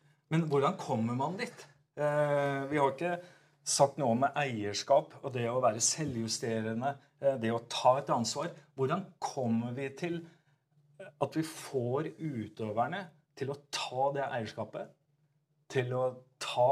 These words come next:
det ansvaret, og til å være selvjusterende på et teknisk nivå? De vet, eh, hva de gjør i forhold til bevegelser,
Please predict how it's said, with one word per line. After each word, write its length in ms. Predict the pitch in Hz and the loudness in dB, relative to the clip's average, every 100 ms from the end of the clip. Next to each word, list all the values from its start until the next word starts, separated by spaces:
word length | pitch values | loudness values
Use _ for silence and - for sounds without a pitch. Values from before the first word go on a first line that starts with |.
| 143 | 4
det 140 | 135 | 0
ansvaret, 580 | 127 113 113 107 131 - _ _ _ _ | -4 -4 -6 -6 -6 -10 _ _ _ _
og 100 | 135 - | -10 -6
til 200 | 143 147 | -4 0
å 80 | 156 | 2
være 240 | 156 151 | 2 2
selvjusterende 1040 | - - 190 160 113 107 107 - 113 143 | -2 -4 -4 -4 -4 -6 -6 -6 -6 -6
på 140 | - 143 | -6 -8
et 100 | - _ _ | -10 _ _
teknisk 640 | 120 113 - 117 113 - | -8 -8 -10 -6 -6 -6
nivå? 360 | 135 127 120 139 - _ _ _ _ _ _ _ 135 | -10 -4 0 0 0 _ _ _ _ _ _ _ -10
De 80 | |
vet, 480 | 127 120 127 131 - | -2 4 4 4 -4
eh, 320 | 131 131 - - _ _ _ _ - | -10 -10 -14 -20 _ _ _ _ -8
hva 280 | 113 110 113 | 2 4 4
de 140 | 127 127 | 0 -2
gjør 280 | 143 196 196 | -2 -2 -8
i 100 | 147 | -8
forhold 280 | 147 117 127 | -6 -6 -6
til 160 | 120 | -6
bevegelser, 720 | 117 123 113 107 113 - 247 | -6 -4 -4 -4 -6 -6 -8